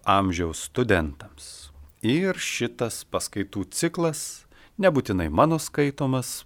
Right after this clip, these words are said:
bet ir kitų lektorių skaitimas, skambės kas antrą trečiadienį devintą valandą ryte.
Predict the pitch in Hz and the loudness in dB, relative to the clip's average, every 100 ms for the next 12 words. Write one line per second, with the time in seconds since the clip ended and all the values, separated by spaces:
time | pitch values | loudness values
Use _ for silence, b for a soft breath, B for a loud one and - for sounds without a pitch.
0 | - - 254 226 - 95 - 202 - 233 | -12 -4 -4 -4 -6 -6 -4 -8 -4 -2
1 | 214 196 185 - 160 151 - 156 147 - | 0 0 -2 -2 -2 -2 -2 0 0 -2
2 | 143 131 127 - B B - _ - - | -2 0 -2 -6 B B -20 _ -10 0
3 | - 123 170 233 220 - - - 247 - | 4 4 4 0 0 -2 -6 2 2 6
4 | 160 160 156 160 151 104 92 - 101 113 | 6 6 6 2 2 0 0 2 6 6
5 | 117 117 117 - 104 92 95 80 104 139 | 4 0 -2 -6 -4 2 4 4 2 2
6 | 139 104 82 76 82 82 80 - - 101 | 0 0 0 0 -2 -4 -6 -8 -4 -2
7 | 92 - - | -2 -8 -16